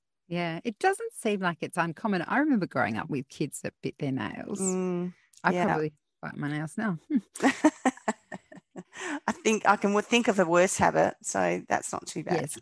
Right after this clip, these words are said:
Speaker 1: true.
Speaker 2: <laughs>
Speaker 1: That's a good point. Well, Leonie, thank you so much for joining us.
Speaker 2: You're welcome.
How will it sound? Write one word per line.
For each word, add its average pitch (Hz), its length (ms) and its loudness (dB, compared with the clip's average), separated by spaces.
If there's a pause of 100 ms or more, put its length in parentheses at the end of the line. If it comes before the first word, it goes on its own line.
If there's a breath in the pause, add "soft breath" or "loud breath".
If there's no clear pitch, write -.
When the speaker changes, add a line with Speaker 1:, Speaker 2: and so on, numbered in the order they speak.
Speaker 1:
true. 156 480 -2
Speaker 2:
<laughs> - 840 -20
Speaker 1:
That's 175 260 0
a 196 40 -4
good 180 200 -2
point. 170 440 -2
Well, 233 220 2
Leonie, 254 420 0
thank 302 280 -6
you 349 80 -4
so 311 220 -6
much - 320 -6
for - 100 -10
joining 156 460 -2
us. - 360 -2
Speaker 2:
You're 202 140 -2
welcome. 190 640 -2